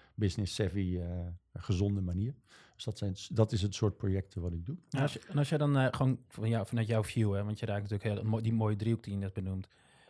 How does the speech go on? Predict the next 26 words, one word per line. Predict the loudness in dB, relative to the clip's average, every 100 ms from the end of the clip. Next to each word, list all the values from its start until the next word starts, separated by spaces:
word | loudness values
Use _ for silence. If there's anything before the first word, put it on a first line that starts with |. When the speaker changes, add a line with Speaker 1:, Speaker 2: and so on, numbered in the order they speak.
| -20 -6
Speaker 2:
Vind | 0
je | 4
nou | 6
dat | 6 4
dan | 2 4
de, | 2 2
de |
huidige | 4 6 6 6 2
media | 4 4 4 2 0 -4
genoeg | -2 2 2 2
innoveert? | -6 -4 -6 -6 -10 _ _ 0
Speaker 1:
Nee. | 4 6 4 -2 -18 -20 -20 -20 _ _ _ _ _ _
Speaker 2:
En, | -4 -4 -4 -20 -12
en | -2
waarom | 2 2
niet? | 0 -2 -8 -16 _ _ _ _ -14
Speaker 1:
Waarom | -4 2 4 4 2 2
niet? | 2 0 -2
Dan | 0
vraag | 2 2
je | 2
waarom, | 2 2 4 2 2
waarom | -2 -2 0 0
ze | 2
niet, | 0 -2
eh, | -4